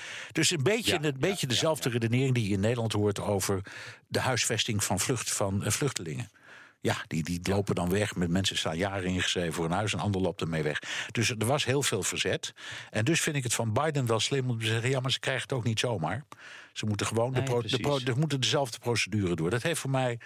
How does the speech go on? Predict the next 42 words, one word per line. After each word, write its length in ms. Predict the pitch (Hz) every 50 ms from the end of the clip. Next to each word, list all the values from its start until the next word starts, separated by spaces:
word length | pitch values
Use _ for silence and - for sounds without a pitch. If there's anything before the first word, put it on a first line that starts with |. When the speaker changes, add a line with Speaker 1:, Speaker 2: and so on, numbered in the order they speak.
| - - - - -
Speaker 1:
als 160 | - 127 -
je 60 | - 196
het 100 | 165 -
wil 80 | 156
oplossen 500 | 135 147 147 - 135 127 123 - - 123
en 60 | 110
als 120 | 107 98 -
je 60 | -
daarin 240 | 113 110 104 101 92
gelooft, 480 | - 107 107 104 110 - - - - - - - -
nou 160 | - 196 180 175
ja, 80 | 156
dat 160 | 135 131 107
vind 140 | - - 135
ik 80 | 117 95
dan 100 | 110 95
nog 100 | 90 85
wel 160 | 85 135 127
rechtvaardig. 640 | - - - - - 170 156 139 92 76 - - - - _ _ - _ _ _ _ _ _ _ _ _ _ _
Speaker 2:
Ja, 240 | 135 147 160 147 131
precies. 480 | 117 - 107 - - 117 92 - - -
En, 140 | - 113 117
en 140 | 117 120
het, 180 | 131 131 123 -
eh, 420 | 139 127 123 123 120 107 - 120
eh, 80 | 117 104
ik 120 | 123 127
moet, 120 | 139 151 131
moet 240 | 127 139 143 - 143
ook 200 | 123 110 123 120
meteen 300 | 127 123 - 139 139 135
even 200 | 127 117 - 113
denken, 220 | 120 120 110 120
je 60 | 113
hebt 140 | 113 113 -
het 100 | 117 101
dan 160 | - 113 101
over, 440 | 80 107 104 101 - 110 104 98 -
eh, 260 | - 98 98 71 76
het, 140 | 98 95 -
het, 240 | - 95 90 - -
eh, 160 | 95 90 87